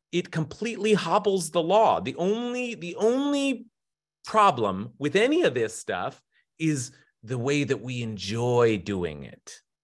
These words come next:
Okay? Is that really a big enough law? I mean, you can say anything you want about anyone, just don't enjoy it. Okay, so, okay, so Joni's question,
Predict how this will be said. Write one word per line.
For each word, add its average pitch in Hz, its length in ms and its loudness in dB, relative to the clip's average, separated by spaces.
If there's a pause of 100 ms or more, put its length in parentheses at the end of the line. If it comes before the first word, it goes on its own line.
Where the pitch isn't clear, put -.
(300)
Okay? 113 260 -6 (300)
Is 147 220 2
that 170 280 4
really 165 400 4
a 147 60 6
big 135 240 2
enough 160 300 0
law? 151 480 2 (800)
I - 60 -8
mean, 151 140 -2
you 185 120 -2
can 226 140 0
say 233 220 8
anything 233 280 0
you 233 100 0
want 214 220 2
about 160 200 2
anyone, 190 500 0
just 143 200 -8
don't 147 220 -2
enjoy 127 420 -4
it. 277 340 -4 (640)
Okay, 185 180 -4
so, 240 280 -4 (800)
okay, 180 320 0
so 208 360 6
Joni's 254 460 4
question, 220 580 2